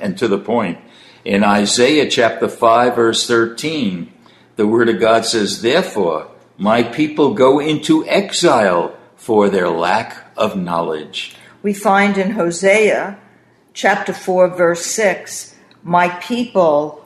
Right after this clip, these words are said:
Speaker 2: are destroyed
Speaker 1: Wow.
Speaker 2: for a
Speaker 1: Wow.
Speaker 2: lack of knowledge." That really is a strong exhortation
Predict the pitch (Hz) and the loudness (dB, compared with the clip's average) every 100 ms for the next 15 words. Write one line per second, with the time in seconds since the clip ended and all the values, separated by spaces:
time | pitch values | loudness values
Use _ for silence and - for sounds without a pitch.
0 | _ 170 165 156 139 - - - 196 262 | _ 0 0 -2 -8 -8 -8 -4 2 4
1 | 302 208 127 98 95 87 82 - - 175 | 4 2 0 0 2 0 -2 -6 -4 0
2 | 147 143 151 139 - 127 143 135 127 131 | 2 2 2 2 -2 -10 -6 -4 -4 -4
3 | 127 - 151 139 180 202 190 180 170 160 | -6 -2 -2 0 -2 0 0 0 0 0
4 | 151 151 - - - - - 156 151 147 | -2 -6 -12 -16 -20 -20 -8 -4 -4 -4
5 | 139 - - - 185 180 185 196 196 - | -8 -12 -12 -10 -2 0 2 2 0 -2
6 | 175 - 165 147 - 196 208 - 160 | -4 -4 -8 -8 -4 0 0 -2 -12